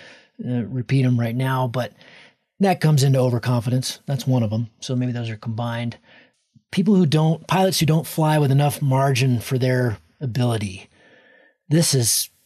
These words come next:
removed some of our greatest personalities in the sport, especially this last year. Um, this has grabbed a couple of kind of, you know, high intermediate pilots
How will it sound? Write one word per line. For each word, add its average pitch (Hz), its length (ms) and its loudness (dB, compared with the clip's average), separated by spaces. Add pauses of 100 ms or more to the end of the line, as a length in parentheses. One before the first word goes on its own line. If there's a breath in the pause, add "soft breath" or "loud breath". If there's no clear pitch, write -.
(460)
removed 131 760 2 (160)
some 135 300 0
of 120 180 0
our 117 380 0 (200)
greatest - 800 -2 (520 soft breath)
personalities 123 920 0
in 127 140 -2
the 107 60 -2
sport, 123 560 -4
especially 127 360 -4
this 107 220 -4
last 113 400 -6
year. 107 460 -6
Um, 110 500 -8 (640 loud breath)
this - 120 -8
has 131 120 2
grabbed 127 400 0
a 131 40 2
couple 135 420 0
of 120 120 -2
kind 127 300 2
of, 113 360 -4
you 135 140 -4
know, 120 280 -2 (920)
high 131 1000 0 (100)
intermediate 131 760 2
pilots 135 640 0